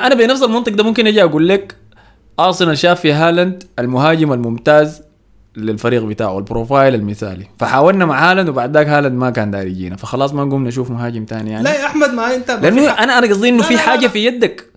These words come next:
Speaker 1: في حاجة في يدك أنت ممكن تجيبها، فأنت ما ضروري إنك تفتش البروفايل المثالي لك
Speaker 2: لو
Speaker 1: في المرحلة دي.
Speaker 2: بتتذكر، لو بتتذكر إنه نحن في،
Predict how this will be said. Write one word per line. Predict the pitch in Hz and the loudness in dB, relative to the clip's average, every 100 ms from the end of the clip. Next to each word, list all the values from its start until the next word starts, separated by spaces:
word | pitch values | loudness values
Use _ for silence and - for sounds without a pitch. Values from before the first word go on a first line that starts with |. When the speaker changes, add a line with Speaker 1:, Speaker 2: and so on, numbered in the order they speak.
| _ | _
Speaker 1:
في | 185 | -4
حاجة | 180 226 190 | 0 0 2
في | 160 | 2
يدك | 220 220 | 2 2
أنت | 214 190 | 2 2
ممكن | 196 202 | 2 2
تجيبها، | 143 175 214 240 320 - | 2 2 2 2 -2 -6
فأنت | - 190 220 | 0 2 2
ما | 233 269 | 2 4
ضروري | 269 240 226 220 | 4 4 4 4
إنك | 208 | 0
تفتش | 151 190 190 | -2 -2 -2
البروفايل | 143 135 127 170 | -2 -2 2 2
المثالي | 156 131 170 170 147 | 2 2 4 4 4
لك | 160 | 4
Speaker 2:
لو | 233 | 4
Speaker 1:
في | |
المرحلة | 233 123 117 107 | 2 0 2 0
دي. | |
Speaker 2:
بتتذكر، | 117 233 240 165 | 0 -2 -2 -4
لو | 165 | -4
بتتذكر | 165 165 214 214 180 170 | -4 -6 -4 -4 -6 -6
إنه | 190 180 170 | -8 -8 -8
نحن | 175 | -10
في، | 151 | -12